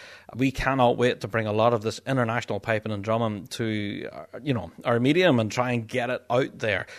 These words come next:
and let folks see all these amazing musicians in action. Yeah.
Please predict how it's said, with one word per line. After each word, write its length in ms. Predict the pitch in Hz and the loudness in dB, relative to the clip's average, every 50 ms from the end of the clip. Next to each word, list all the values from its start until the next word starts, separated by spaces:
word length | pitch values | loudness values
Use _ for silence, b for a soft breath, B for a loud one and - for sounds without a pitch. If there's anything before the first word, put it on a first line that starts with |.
| B B B | B B B
and 140 | B 110 117 | B 0 2
let 220 | 123 143 135 - | 2 2 2 2
folks 300 | - 143 156 - - - | 2 0 0 0 0 -2
see 180 | - 139 165 185 | 0 2 4 6
all 140 | - 127 123 | 6 6 6
these 180 | 127 120 113 | 4 2 0
amazing 460 | 117 113 120 120 117 123 120 135 123 113 | 0 0 0 0 0 0 0 0 0 0
musicians 520 | 110 101 104 104 104 - 123 113 104 107 | -2 -2 -4 -6 -6 -6 -6 -6 -6 -6
in 80 | 107 104 | -4 -4
action. 400 | 117 147 156 - - - - - - - | -4 -4 -4 -6 -6 -8 -8 -8 -10 -8
Yeah. 240 | 120 120 143 160 123 | -6 -4 -2 -2 -4